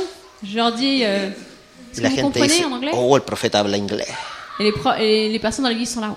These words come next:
Speaker 1: "Waouh, le prophète, il parle anglais."
Speaker 2: Un día,
Speaker 1: Un jour,
Speaker 2: estaba en una conferencia en Chile.
Speaker 1: j'étais dans une conférence au Chili.
Speaker 2: Entonces,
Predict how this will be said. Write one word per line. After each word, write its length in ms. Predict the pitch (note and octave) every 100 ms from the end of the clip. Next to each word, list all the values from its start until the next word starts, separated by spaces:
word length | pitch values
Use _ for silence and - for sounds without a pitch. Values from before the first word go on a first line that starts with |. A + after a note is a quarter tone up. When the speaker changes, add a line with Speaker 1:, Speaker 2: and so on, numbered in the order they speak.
| -
Speaker 1:
"Waouh, 220 | A3+ G3+
le 40 |
prophète, 420 | F3 - G#3 A#3
il 60 | G#3+
parle 200 | G3 F3
anglais." 260 | G3 A#3 G#3 - - - - A3+ G#3+ G#3+ G#3+ G3+ - F#3+ - - - - - - - - - - - - - B3+ A#3 D4+ - - - D4 C#4+ - - -
Speaker 2:
Un 100 | A3 A#3
día, 400 | B3+ F3 D3+ - - - -
Speaker 1:
Un 100 | A3
jour, 280 | G3+ C#4 F4+ F4+
Speaker 2:
estaba 240 | - F#3+
en 60 | G3
una 120 | G3+
conferencia 460 | F#3+ F3 F3+ G3 G3
en 60 |
Chile. 240 | F3 E3+ A2+ -
Speaker 1:
j'étais 180 | G3+ A#3
dans 80 | A3
une 140 | A3
conférence 540 | - A#3 C4 C4 D4
au 40 | A#3+
Chili. 320 | - A3 C4+ - -
Speaker 2:
Entonces, 640 | D#3+ G#3 G#3 G#3+ F#3+ F3+